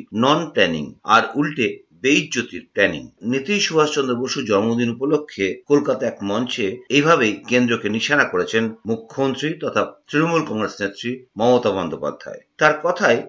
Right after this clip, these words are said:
যোজনা কমিশন তৈরি করেছিলেন নেতাজি সুভাষচন্দ্র বসু, তা তুলে দেওয়া হয়েছে। দেশের নেতাকে কারোর কাছ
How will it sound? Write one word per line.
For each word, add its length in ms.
যোজনা 380
কমিশন 540
তৈরি 260
করেছিলেন 440
নেতাজি 340
সুভাষচন্দ্র 680
বসু, 280
তা 140
তুলে 240
দেওয়া 220
হয়েছে। 400
দেশের 280
নেতাকে 420
কারোর 260
কাছ 140